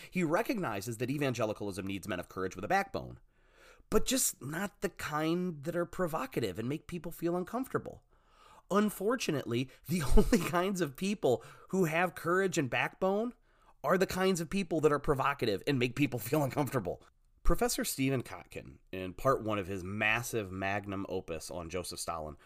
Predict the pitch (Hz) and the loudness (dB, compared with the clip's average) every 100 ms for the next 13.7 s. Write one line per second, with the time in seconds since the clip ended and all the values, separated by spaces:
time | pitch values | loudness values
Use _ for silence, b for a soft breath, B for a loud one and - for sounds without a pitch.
0 | B B B B - 123 123 165 - 165 | B B B B -10 0 2 2 2 0
1 | 110 - - 113 139 170 196 185 110 104 | 0 -2 -4 -2 0 0 0 0 0 -4
2 | 110 110 - 95 - 95 90 85 - 85 | -2 -2 -4 -6 -4 -6 -6 -8 -8 -10
3 | 78 78 - 98 92 98 101 - 101 92 | -12 -14 -10 -10 -8 -6 -4 -4 -6 -6
4 | - 87 85 92 101 110 226 165 92 101 | -6 -8 -8 -8 -8 0 2 4 0 -4
5 | 110 113 - 110 107 101 104 107 95 87 | -6 -6 -4 -4 -4 -4 -2 -2 -4 -6
6 | 87 90 95 95 98 90 - 90 87 - | -8 -8 -8 -10 -8 -8 -8 -10 -10 -14
7 | 85 - - 101 147 98 80 82 b b | -14 -12 -8 -2 -2 -4 -12 -18 b b
8 | b b b b b 135 - - 180 262 | b b b b b 0 8 8 8 0
9 | 196 78 82 92 - - 107 - - 92 | -2 -6 -10 -14 -14 -6 -6 -6 -8 -8
10 | 92 - - - 107 104 98 82 80 - | -8 -8 -2 0 0 -4 -8 -10 -12 -4
11 | 120 110 120 - 139 123 117 139 190 220 | -2 0 -2 -2 -2 -4 0 0 2 0
12 | 196 - - 180 185 - - 104 101 104 | 2 6 6 6 0 -4 -2 -2 0 -4
13 | 98 139 160 - - - | -4 -4 -6 -6 -12 -12